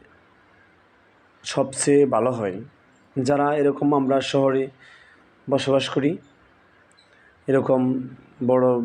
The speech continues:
বিল্ডিং আছে, বিল্ডিংয়ের ছাদের উপরে এরকমভাবে সুন্দর করে একটি খোপ তৈরি করে আমরা এখানে কবুতর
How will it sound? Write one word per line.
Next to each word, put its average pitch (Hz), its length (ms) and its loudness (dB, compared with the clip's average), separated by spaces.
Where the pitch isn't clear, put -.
বিল্ডিং 123 280 2
আছে, 131 180 0
বিল্ডিংয়ের 127 600 2
ছাদের 123 320 0
উপরে 139 220 2
এরকমভাবে 131 720 2
সুন্দর 160 480 0
করে 131 160 2
একটি 127 200 -10
খোপ 151 180 2
তৈরি 156 280 2
করে 135 180 0
আমরা 131 300 0
এখানে 123 240 -4
কবুতর 139 420 2